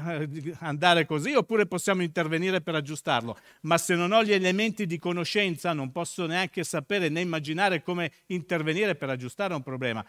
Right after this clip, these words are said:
con l'aiuto di Dio, con l'unzione dello Spirito Santo, con la guida dello Spirito Santo.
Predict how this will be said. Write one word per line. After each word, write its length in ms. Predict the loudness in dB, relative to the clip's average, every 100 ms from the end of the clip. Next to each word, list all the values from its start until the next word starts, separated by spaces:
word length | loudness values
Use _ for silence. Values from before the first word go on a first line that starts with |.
| _
con 160 | -4 0
l'aiuto 320 | 0 -2 -4
di 140 | -4
Dio, 300 | -2 -2 -2 -6 _ _
con 140 | -6
l'unzione 320 | -6 -4 -4
dello 140 | -4 -6
Spirito 280 | -8 -8
Santo, 420 | -4 -2 -4 -8 -6
con 160 | -2
la 100 | -2
guida 240 | 0 -2 -2
dello 180 | -4
Spirito 280 | -6 -8 -8
Santo. 480 | -6 -4 -4 -6